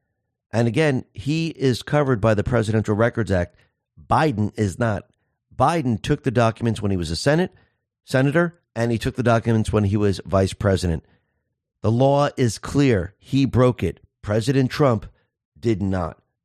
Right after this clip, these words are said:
Now, the other thing that's very interesting is we could see that Trump, he is continually winning the legal challenges, seeking to bar him from the ballot. We have Illinois. They decided that, nope, Trump can be on the ballot. Massachusetts Supreme Court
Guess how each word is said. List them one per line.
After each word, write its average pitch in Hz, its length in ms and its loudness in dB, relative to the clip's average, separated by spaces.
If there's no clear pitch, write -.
Now, 123 180 0
the 123 120 -2
other 196 160 -2
thing 220 120 -2
that's 175 120 -2
very 156 200 0
interesting 123 340 -6
is 101 140 -8
we 156 100 -4
could 151 160 -14
see 143 220 -2
that 123 180 -2
Trump, 139 300 -2
he 156 180 2
is 151 140 2
continually 156 800 0
winning 135 400 2
the 107 140 0
legal 120 360 2
challenges, 113 840 2
seeking 143 520 -2
to 123 140 2
bar 107 360 4
him 117 220 2
from 113 480 0
the 87 140 -2
ballot. 117 540 0
We 107 160 0
have 98 280 4
Illinois. 123 800 4
They 101 260 2
decided 117 600 0
that, 107 260 -4
nope, 107 400 2
Trump 117 300 -4
can 113 140 -2
be 117 200 0
on 107 220 0
the 101 80 -2
ballot. 113 340 2
Massachusetts 107 720 -4
Supreme 123 280 -2
Court 131 300 2